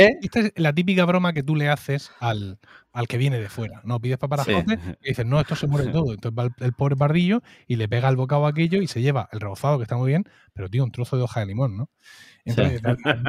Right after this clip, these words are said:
Speaker 1: nos reímos. <laughs> Pues, tío, trajo... Eh, trajo, ah, vino a, eh, Pablo Casado, el ex líder del P-, del P P,
Speaker 2: Sí.
Speaker 1: vino a Murcia por no sé qué movida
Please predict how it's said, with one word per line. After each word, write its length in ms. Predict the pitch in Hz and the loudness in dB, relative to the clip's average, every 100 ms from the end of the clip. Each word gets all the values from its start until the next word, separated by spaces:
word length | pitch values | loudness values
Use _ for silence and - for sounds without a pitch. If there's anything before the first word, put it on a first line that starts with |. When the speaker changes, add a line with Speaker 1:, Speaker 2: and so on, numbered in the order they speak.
| 127 | 0
Speaker 1:
nos 160 | 170 170 | 4 6
reímos. 320 | 151 165 156 190 269 - | 6 6 6 6 4 2
<laughs> 460 | - - 208 190 - - - - - | -4 0 2 2 0 -10 -20 -20 -14
Pues, 140 | - - | -10 0
tío, 180 | 165 | 0
trajo... 600 | - 127 117 123 - 208 107 - _ _ | 0 0 2 2 2 0 -2 -16 _ _
Eh, 560 | 135 131 123 120 113 104 101 95 101 - - - | 2 4 4 2 0 -2 -6 -10 -14 -20 -20 0
trajo, 400 | 151 143 165 147 | 0 2 0 0
ah, 260 | - 110 95 _ | -4 -6 -8 _
vino 420 | 110 127 151 160 | -8 -2 2 4
a, 160 | 139 131 | 4 0
eh, 240 | 123 110 104 | -4 -6 -2
Pablo 220 | 147 160 | 0 0
Casado, 460 | 135 - 160 147 - _ - | -2 0 0 0 -4 _ -6
el 120 | 110 | -4
ex 220 | 123 - | -4 -4
líder 260 | 123 131 120 | -2 0 0
del 140 | 117 113 | -2 -4
P-, 180 | 113 - | -6 -6
del 140 | 110 | -6
P 100 | 117 | -2
P, 220 | 131 147 | 0 -2
Speaker 2:
Sí. 300 | - 113 101 - | 0 2 2 -2
Speaker 1:
vino 220 | - 123 123 | -4 -2 0
a 20 | |
Murcia 340 | 160 202 165 | 0 0 -2
por 140 | 139 95 | -4 -6
no 140 | 101 | -8
sé 100 | - | -6
qué 80 | 120 | -2
movida 380 | 139 165 190 | 0 2 0